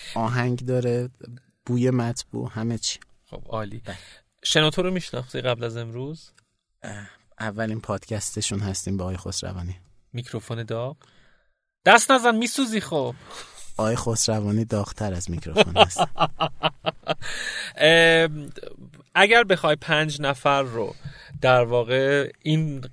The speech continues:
Speaker 2: اپیزود رو که اسمش ساخت و ساز بیست و چهار ساعته هست که خودت مهمان این برنامه بودی، در واقع آفر بدی که گوش کنن، اون پنج نفر کیا خواهم بود؟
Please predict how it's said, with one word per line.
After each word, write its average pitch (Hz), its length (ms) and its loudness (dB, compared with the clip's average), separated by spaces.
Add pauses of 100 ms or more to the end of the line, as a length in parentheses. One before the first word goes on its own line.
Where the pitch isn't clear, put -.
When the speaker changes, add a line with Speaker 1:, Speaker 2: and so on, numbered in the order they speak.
(260)
Speaker 2:
اپیزود 117 520 -2
رو 113 100 -8
که 110 360 -6
اسمش 113 240 -10
ساخت - 260 -6
و 113 40 -8
ساز 107 280 -6
بیست 107 240 -10
و - 40 -18
چهار 104 140 -4
ساعته 104 400 -8
هست 107 300 -12
که 110 80 -12
خودت 107 360 -10
مهمان 107 340 -12
این 104 180 -12
برنامه 104 360 -10
بودی، 107 300 -14 (440)
در 117 140 -4
واقع 110 240 -4
آفر 117 340 -2
بدی 110 220 -6
که 120 120 -10
گوش 113 260 -8
کنن، 117 200 -10
اون 139 100 -10
پنج 120 220 -4
نفر 117 200 -6
کیا 107 260 -6
خواهم 98 320 -14 (100)
بود؟ - 200 -20